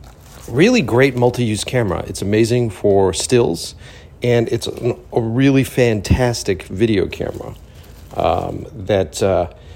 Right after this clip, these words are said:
you can actually, if you wanted to, you can actually get a P L mount adapter and put anamorphics on it, you know? Shoot really great movies with it. Um, great four K rig, and we're also giving away an eighteen to one hundred and twenty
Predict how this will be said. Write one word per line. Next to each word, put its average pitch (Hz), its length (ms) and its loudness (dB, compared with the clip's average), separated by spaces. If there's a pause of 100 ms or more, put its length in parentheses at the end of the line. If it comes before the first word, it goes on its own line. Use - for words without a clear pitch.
(180)
you 113 100 -2
can 117 140 2
actually, 107 460 0 (340)
if 117 160 -4
you 95 60 -6
wanted 107 360 2
to, 95 120 -4
you 92 120 -4
can 107 120 -2
actually 101 180 -4
get 104 100 0
a - 60 -2
P 101 200 -2
L 110 120 2
mount 90 240 -2
adapter 80 440 -4
and 85 220 -6 (140)
put 92 140 -2
anamorphics 90 640 -2
on - 140 -14
it, - 140 -16 (140)
you 73 100 -12
know? 98 300 -10
Shoot 110 260 -6
really 110 160 2
great 98 240 0
movies 131 300 0
with 127 160 2
it. 127 200 2 (520)
Um, 90 720 0
great 123 300 2
four 127 260 2
K 107 400 2 (240)
rig, 135 640 4
and 107 280 0
we're 101 140 2
also 117 300 0
giving 110 180 0
away 98 300 4
an 92 120 -2
eighteen 117 500 -2
to 113 160 -4
one 95 120 0
hundred 113 300 -6
and 107 120 -10
twenty 82 400 -4